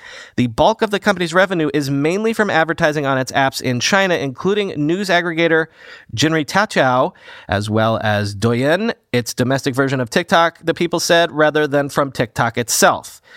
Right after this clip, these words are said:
Before ByteDance emerged, China's ad market had been mainly dominated by e-commerce leader Alibaba, search engine operator Baidu, and Tencent.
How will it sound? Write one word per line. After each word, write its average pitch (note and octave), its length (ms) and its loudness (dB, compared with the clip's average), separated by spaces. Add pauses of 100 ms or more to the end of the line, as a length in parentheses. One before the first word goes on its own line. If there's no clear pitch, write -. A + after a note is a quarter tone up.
(460)
Before D#3 320 0
ByteDance D#3+ 440 0
emerged, F#3+ 680 0 (140)
China's E3 420 0
ad E3 180 2
market E3+ 300 0
had D3+ 160 0
been D3 240 0
mainly G3+ 320 -2
dominated F3 500 0
by D3 140 0
e-commerce E3 560 -2
leader D3 280 0
Alibaba, E3+ 680 2 (400)
search A#2 260 0
engine A#2 320 -2
operator A2+ 460 0
Baidu, C3 420 0
and C3 180 -2
Tencent. F3+ 600 -2